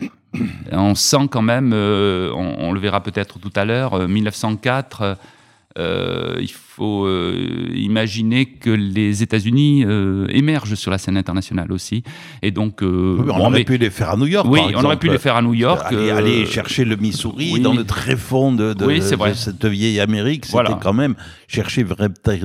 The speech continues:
Speaker 2: véritablement la difficulté.
Speaker 1: Oui, mais Coubertin, il est l'homme de son temps. Et, euh, si vous voulez, ce qui caractérise, on, on y reviendra plus, peut-être plus tard, les, les Jeux de Saint-Louis dans le Missouri, c'est qu'il y a, on émet vraiment la supériorité des Blancs,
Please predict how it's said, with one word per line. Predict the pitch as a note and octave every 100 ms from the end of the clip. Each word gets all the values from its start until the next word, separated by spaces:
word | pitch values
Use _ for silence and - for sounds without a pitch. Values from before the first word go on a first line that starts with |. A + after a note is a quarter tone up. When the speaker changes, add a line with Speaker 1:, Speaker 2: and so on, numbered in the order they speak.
| E2+
Speaker 2:
véritablement | G2 F#2+ A2+ G#2 G2 F#2+ B2+
la | B2
difficulté. | F2 G#2 F#2+ G#2+ A2 - D#3 -
Speaker 1:
Oui, | G#2 - - _ _ -
mais | G2 G2 F2+ F2+ F2+ F#2
Coubertin, | A#2 A#2+ - D3
il | D3+ A#2+
est |
l'homme | G#2+ A2+
de | G#2
son | - G2
temps. | E2+ - E2 F2 - _ _ _ _ _
Et, | F#2+ G#2 G#2+ G2 - _ _ _ _ _ _ -
euh, | E2 D#2+ - - - _ _ _ _ _
si | _ A#2+
vous |
voulez, | A#2+ C#3+ D3+ G#2
ce | -
qui | -
caractérise, | A2+ A2+ A#2+ B2+ A2+
on, | G2+
on | C2
y | G2+
reviendra | G2+ G#2 G#2
plus, | G2+
peut-être | G2+ F2 -
plus | -
tard, | - A#2
les, | A2 F#2 F2+
les | - F2 F2+
Jeux | F2 G2+
de | F2+
Saint-Louis | F2+ F#2+ F#2+ G#2+
dans | G#2+
le | F2+
Missouri, | F#2+ - F#2+ B2+
c'est | - F#2+
qu'il | - F#2
y | F2
a, | F2 -
on | G2 G2+
émet | G#2+ A#2+ C#3+ C3+
vraiment | F#2+ F#2+ G#2+
la | G2
supériorité | - F#2+ F#2 F#2
des | F2
Blancs, | D#2 E2+ E2